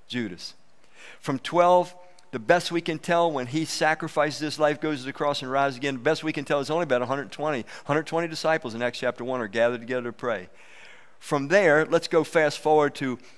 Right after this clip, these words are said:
three hundred and four, ye-, three hundred four years. Diocletian, a Roman emperor,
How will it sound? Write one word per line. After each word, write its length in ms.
three 320
hundred 320
and 100
four, 540
ye-, 180
three 200
hundred 240
four 180
years. 260
Diocletian, 880
a 80
Roman 400
emperor, 480